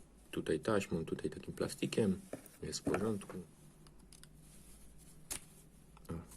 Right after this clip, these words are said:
pod spód śrubokręt i powinno się wysunąć. Wysunąć baterię i w-, wkładamy nową baterię.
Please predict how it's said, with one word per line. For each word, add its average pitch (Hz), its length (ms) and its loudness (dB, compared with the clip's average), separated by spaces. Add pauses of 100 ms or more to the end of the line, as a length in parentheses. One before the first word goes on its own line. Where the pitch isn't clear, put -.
(300)
pod - 200 12
spód - 240 6
śrubokręt 98 680 10
i - 40 -8
powinno 82 400 6
się 80 180 4
wysunąć. - 640 2 (1200)
Wysunąć 85 400 4
baterię 90 540 10
i 120 40 8
w-, - 560 -6
wkładamy 87 520 6
nową 117 300 10
baterię. 104 540 8